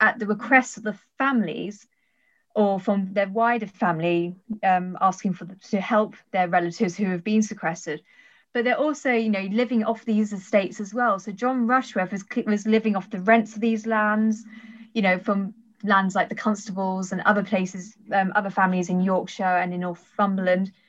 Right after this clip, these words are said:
but also Gilbert Crouch in Lancashire and Yorkshire was doing the same as well. But they clearly had a, quite a good relationship with them. I mean, what was quite interesting with looking at Gilbert Crouch, for example,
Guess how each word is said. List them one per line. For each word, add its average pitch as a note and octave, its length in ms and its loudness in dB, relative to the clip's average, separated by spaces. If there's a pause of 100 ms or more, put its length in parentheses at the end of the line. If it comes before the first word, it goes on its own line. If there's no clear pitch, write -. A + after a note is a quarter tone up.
(360)
but A#3 100 0
also A3 340 0
Gilbert F#3+ 340 -2
Crouch F#3+ 320 0
in G3 140 0
Lancashire G3 460 0
and F#3+ 120 2
Yorkshire A3+ 400 4
was F3 220 -6
doing F3+ 420 -4
the F#3+ 80 -12
same F#3 260 2
as F#3 140 -6
well. G#3+ 380 2 (800)
But C4 300 0
they C4+ 120 2
clearly F4+ 360 0
had D4 220 4
a, C4+ 60 -4
quite C4+ 260 2
a A#3 60 -2
good A3 260 -2
relationship A#3+ 760 0
with F3+ 120 -10
them. F3+ 180 0
I G3 100 -4
mean, A3+ 400 2
what C4 300 2 (140)
was A3 260 -6
quite A#3+ 380 0
interesting G3+ 600 -2
with G3+ 220 -2
looking A3 380 -2
at - 260 0
Gilbert G3 240 -2
Crouch, - 300 0
for G3 80 -6
example, F3+ 720 -4